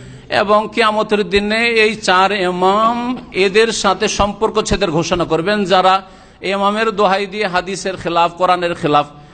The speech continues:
সুন্নতের খেলাফ, রসুলের তরিকার খেলাফ চলবে, কারণ সেটা তাদের মযহাব। তাদের মযহাব ছিল ইজা সাহাল হাদিস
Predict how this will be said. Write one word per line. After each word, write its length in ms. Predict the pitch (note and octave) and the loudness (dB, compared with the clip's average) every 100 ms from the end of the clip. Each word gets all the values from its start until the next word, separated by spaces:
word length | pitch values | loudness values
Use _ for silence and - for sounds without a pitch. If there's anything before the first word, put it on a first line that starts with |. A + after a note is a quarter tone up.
| - | -8
সুন্নতের 440 | - G3+ G3+ G3+ | -4 0 0 -2
খেলাফ, 220 | E3 F#3+ F3+ | 0 2 2
রসুলের 320 | F3+ G3 F#3+ | 0 0 2
তরিকার 400 | G3 G3 F#3+ E3+ | 2 2 2 2
খেলাফ 280 | E3+ D3 B2 | 2 0 0
চলবে, 280 | - G#2 E2+ - - - | -4 -6 -8 -14 -20 -6
কারণ 160 | A#2+ D3 | 0 0
সেটা 280 | D3 E3 E3 | 0 0 0
তাদের 260 | E3 D#3 | 0 0
মযহাব। 300 | D3+ D3 D3 C#3 | 0 0 -2 -2
তাদের 200 | D#3+ E3+ | -4 -4
মযহাব 300 | E3+ E3+ E3+ | -2 -2 -2
ছিল 160 | E3 E3+ | -2 -2
ইজা 180 | D#3+ | 0
সাহাল 360 | D#3+ D#3+ - C#3+ | 0 -2 -2 -2
হাদিস 380 | C3 D#3 A#3+ | 0 0 0